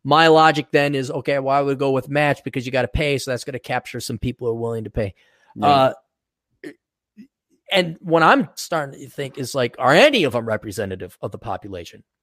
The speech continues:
Speaker 1: Or is this, we go to war with the army we got and I just use whatever tools I have? Or do I just start walking around with a notepad doing statistics, which may be even a more scientifically accurate method to do?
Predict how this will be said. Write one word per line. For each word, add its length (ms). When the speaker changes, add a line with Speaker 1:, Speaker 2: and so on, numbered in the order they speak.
Speaker 1:
Or 160
is 60
this, 280
we 100
go 180
to 100
war 300
with 120
the 100
army 280
we 120
got 300
and 80
I 60
just 200
use 240
whatever 240
tools 400
I 80
have? 260
Or 140
do 100
I 140
just 180
start 320
walking 360
around 600
with 180
a 140
notepad 720
doing 280
statistics, 840
which 240
may 280
be 100
even 200
a 40
more 240
scientifically 800
accurate 480
method 360
to 80
do? 280